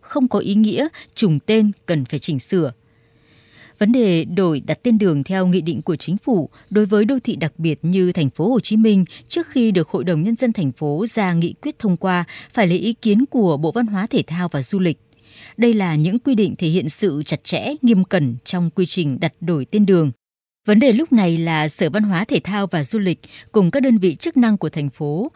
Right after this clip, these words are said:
với vai trò tham mưu giúp việc của mình cần sớm cụ thể hóa các yêu cầu này để triển khai việc sửa, đổi, đặt tên đường một cách căn cơ bài bản. Trong đó đặc biệt tránh gây xáo trộn không cần thiết khi đặt đổi tên đường,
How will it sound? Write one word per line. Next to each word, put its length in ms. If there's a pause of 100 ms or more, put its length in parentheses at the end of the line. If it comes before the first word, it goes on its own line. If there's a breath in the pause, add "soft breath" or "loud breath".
(180 loud breath)
với 320
vai 140
trò 200
tham 260
mưu 240
giúp 200
việc 200
của 100
mình 260 (340 loud breath)
cần 300
sớm 380
cụ 160
thể 160
hóa 340
các 120
yêu 140
cầu 200
này 280 (160 soft breath)
để 160
triển 260
khai 360
việc 200
sửa, 540
đổi, 400 (100)
đặt 220
tên 180
đường 300
một 180
cách 120 (100)
căn 140
cơ 300
bài 180
bản. 280 (460 loud breath)
Trong 180
đó 280
đặc 240
biệt 260
tránh 260
gây 200
xáo 240
trộn 300
không 240
cần 240
thiết 240 (260 loud breath)
khi 300
đặt 200
đổi 180
tên 200
đường, 260